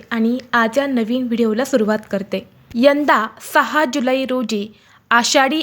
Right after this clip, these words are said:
एकादशी आहे, म्हणजेच आषाढी एकादशीला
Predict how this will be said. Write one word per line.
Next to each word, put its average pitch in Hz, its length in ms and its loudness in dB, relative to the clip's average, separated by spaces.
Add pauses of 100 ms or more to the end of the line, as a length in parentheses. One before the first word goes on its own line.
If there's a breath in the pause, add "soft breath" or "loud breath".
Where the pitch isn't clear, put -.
एकादशी 226 580 -4
आहे, 208 260 -4 (560 soft breath)
म्हणजेच 233 560 2 (400 loud breath)
आषाढी 285 460 2 (100)
एकादशीला 247 840 -2